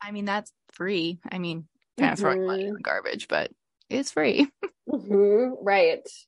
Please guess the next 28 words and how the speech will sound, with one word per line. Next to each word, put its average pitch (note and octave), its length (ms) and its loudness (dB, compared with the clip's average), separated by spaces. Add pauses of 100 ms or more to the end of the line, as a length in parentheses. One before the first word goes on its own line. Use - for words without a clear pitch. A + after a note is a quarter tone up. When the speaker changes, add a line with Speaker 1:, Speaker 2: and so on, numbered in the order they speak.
Speaker 2:
Yeah. F#3 240 0 (1080)
Speaker 1:
So G#3+ 420 6
how G#3+ 220 4
can C#4+ 160 2
people C#4 420 2 (160)
find F#3+ 340 -2
you? F3+ 320 0
I'll F3 160 -4
make F3+ 200 -4
sure - 220 -6
I E3 120 -2
link D#3+ 260 -6
everything E3+ 380 -4
below, E3 400 -2
of - 260 -8
course, - 320 -12
as G#3+ 160 -6
well. - 340 0 (440)
Speaker 2:
Yes. C#4 640 -2
Yeah. A3+ 440 4
You G#3 180 0
can A#3 180 -4
find A#3+ 200 0
me A#3+ 100 2
on A#3 100 2
my A3+ 140 2
website. G#3 840 2
I F#3+ 320 -2